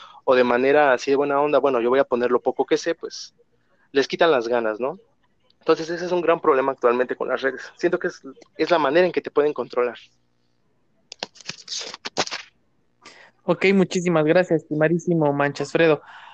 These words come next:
Speaker 2: Ya, bueno, como metido como parte del cierre, y ya para, bueno, dar un, una conclusión en relación a, al tema que nos puso mi estimadísimo Chuchucún.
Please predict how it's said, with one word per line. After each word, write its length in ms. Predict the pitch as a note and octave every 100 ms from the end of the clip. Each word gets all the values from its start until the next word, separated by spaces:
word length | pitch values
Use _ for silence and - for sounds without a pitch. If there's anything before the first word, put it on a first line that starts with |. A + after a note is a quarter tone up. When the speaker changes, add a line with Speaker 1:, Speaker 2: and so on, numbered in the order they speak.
| - _ _
Speaker 2:
Ya, 220 | F#3 A3+ A#3
bueno, 260 | A#3 G#3+
como 220 | G3 F#3+
metido 380 | G3 G#3+ G#3+ F#3+
como 320 | - F3 E3+
parte 300 | D#3+ G#3 G#3+
del 140 | F#3+ E3
cierre, 460 | G3+ G3+ E3+ D#3+ _ _ _ _ _ _ _ -
y 140 | E3+
ya 200 | E3+ E3
para, 220 | E3+ D#3
bueno, 280 | D#3+ D3 C#3+ D#3
dar 240 | D#3+ D#3+
un, 300 | E3 D#3+ D3+ -
una 160 | E3+ E3
conclusión 540 | E3 D#3+ E3 E3+ E3
en 180 | E3 D#3
relación 500 | C#3 C3+ - D3+ D3
a, 220 | A#2+ C3+
al 140 | D#3 D#3
tema 280 | E3 E3
que 140 | D#3+ E3+
nos 180 | D#3 -
puso 300 | - D#3+ D#3+
mi 120 | D#3
estimadísimo 760 | C#3+ - D3 D3+ - D#3+ D#3 D3+
Chuchucún. 540 | - - - F#3